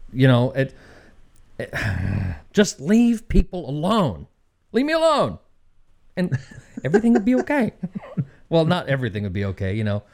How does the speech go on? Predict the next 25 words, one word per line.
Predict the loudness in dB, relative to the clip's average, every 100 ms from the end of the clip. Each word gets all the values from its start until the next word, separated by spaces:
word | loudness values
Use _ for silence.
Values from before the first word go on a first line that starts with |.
| _ -20 -20 -20 -4
The, | -4 -2
the | 0 0
answer | 2 0 0 0
is, | 0 0
now | 0
this | 4 4
is | 4
gonna | 2
be | 2
a, | 0
this | 0 0
is |
gonna | 2 2
be |
a | 4
really | 4 4 2 -8
churchy | -2 -2 0 -4
answer, | -4 -4 -4 -4
but | -4
this | -4 -6
is | -10
truly | -4 4 6 6
what | 4 2
I | 2
believe. | 2 2 0 -6